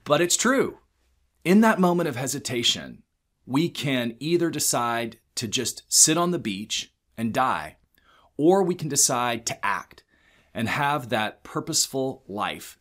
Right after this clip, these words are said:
that God calls us to. You know, there's a great leadership coach named Mel Robbins who does a lot of work about that second of hesitation before any great action. And she looks at all of the great things that have been accomplished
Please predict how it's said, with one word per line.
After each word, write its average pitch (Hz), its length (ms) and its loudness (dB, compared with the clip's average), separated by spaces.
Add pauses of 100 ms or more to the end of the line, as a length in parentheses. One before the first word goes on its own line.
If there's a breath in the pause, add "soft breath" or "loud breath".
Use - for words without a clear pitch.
that 107 80 -8
God 107 320 -4
calls 104 320 -4
us - 180 -2
to. - 240 -10 (1200)
You - 80 -6
know, 117 80 0
there's 113 160 0
a 113 40 -2
great 120 280 0
leadership 123 560 -2
coach - 440 -6
named 98 240 -6
Mel 101 240 -2
Robbins 98 680 -2
who 107 440 -2
does 110 200 -4
a 110 40 -2
lot 117 340 2
of 98 120 -6
work 127 260 0
about 98 320 -2
that 101 200 -4
second - 580 2
of 92 120 -14
hesitation 110 600 -4
before 107 380 -10
any 139 180 2
great 113 300 -4
action. 104 440 -2
And 92 140 -6
she - 180 0
looks 139 380 0
at 117 80 -4
all 131 300 2
of 110 100 0
the 104 100 -4
great 117 300 -2
things 120 240 -4
that 107 100 -6
have 101 120 -6
been 101 120 -8
accomplished 110 640 -6